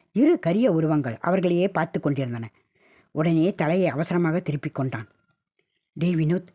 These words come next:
மொட்டை மாடியிலிருந்து நம்மளை வாட்ச் பண்ணிக்கிட்டே இருக்குதுங்கடா. பின்னாடியே துரத்திட்டு வந்துட போறாளுங்கடா. இன்னும் கொஞ்சம் வேகமா போடா மச்சி." "என்னடா சொல்ற? நிஜமாவா சொல்ற? சரிடா, இப்பவே வேகமா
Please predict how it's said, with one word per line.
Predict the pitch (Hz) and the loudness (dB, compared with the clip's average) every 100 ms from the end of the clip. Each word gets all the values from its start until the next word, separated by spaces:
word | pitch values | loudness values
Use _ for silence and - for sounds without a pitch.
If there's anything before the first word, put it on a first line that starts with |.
| _ _ _ | _ _ _
மொட்டை | 175 175 254 | -4 -2 0
மாடியிலிருந்து | 247 190 175 175 202 | 2 2 0 0 0
நம்மளை | 156 165 165 | 0 2 2
வாட்ச் | 156 - - | 2 0 0
பண்ணிக்கிட்டே | 190 175 185 170 | -2 0 0 -2
இருக்குதுங்கடா. | 180 170 160 151 - - - - _ - | 0 0 0 0 -4 -16 -20 -20 _ -2
பின்னாடியே | 185 196 196 214 | 2 2 2 0
துரத்திட்டு | 180 175 190 | -2 -2 0
வந்துட | 180 160 147 | 0 0 0
போறாளுங்கடா. | 156 151 147 143 135 - - _ | 0 0 0 -2 -6 -12 -20 _
இன்னும் | - 196 | 0 0
கொஞ்சம் | 208 180 160 | 2 2 2
வேகமா | 156 165 180 | 0 0 0
போடா | 196 190 | 2 2
மச்சி." | 175 170 - 170 - _ _ _ _ _ _ _ _ _ _ | 2 0 0 -4 -4 _ _ _ _ _ _ _ _ _ _
"என்னடா | 220 165 240 254 | -2 0 2 0
சொல்ற? | 214 180 175 233 - - - | 0 0 0 -4 -6 -20 -8
நிஜமாவா | 190 190 262 302 220 175 | -2 2 4 4 2 2
சொல்ற? | 196 262 233 - - - - - | 2 2 -2 -6 -20 -20 -20 -4
சரிடா, | 220 262 254 - - | 2 2 2 -4 -8
இப்பவே | - 226 320 330 294 | -4 0 4 4 4
வேகமா | 220 214 208 | 2 0 0